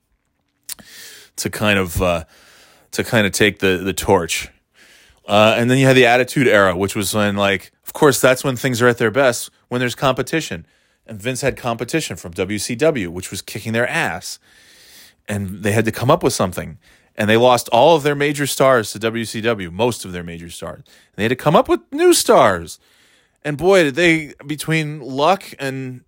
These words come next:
uh, you know, good writing and good this and good that and personalities, my God,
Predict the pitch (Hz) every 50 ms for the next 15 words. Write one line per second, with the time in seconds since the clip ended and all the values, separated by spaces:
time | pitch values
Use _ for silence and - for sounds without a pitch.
0 | _ _ - 110 117 120 117 120 82 69 _ _ _ _ 76 _ 62 _ - 131
1 | 139 123 120 117 117 107 - _ _ - 147 156 139 127 147 165 175 190 190 190
2 | 185 175 156 139 123 127 165 156 127 147 180 180 - - - 131 127 139 139 113
3 | 139 151 175 185 170 - - 110 107 101 - - 165 151 - 151 151 156 170 175
4 | 175 170 160 160 _ - - - - - - _ _ _ _ - - 196 202 165
5 | 139 - 196 202 190 139 110 95